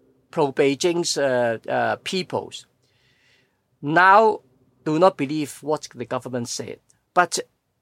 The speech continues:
in a pandemic, this makes situation worse. Is simply because even if they are s-,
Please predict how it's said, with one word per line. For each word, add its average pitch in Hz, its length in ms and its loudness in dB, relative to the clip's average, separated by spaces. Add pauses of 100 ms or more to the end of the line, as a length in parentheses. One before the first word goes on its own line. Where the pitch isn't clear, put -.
(360)
in 196 160 4
a 190 60 2
pandemic, 226 720 0 (680)
this 214 300 0
makes 190 260 0
situation 165 840 -2
worse. 127 640 -4 (260)
Is 139 120 -6
simply 170 440 -4
because 147 520 0
even 214 380 0
if 165 140 -4
they 190 180 6
are 151 80 8
s-, - 240 -6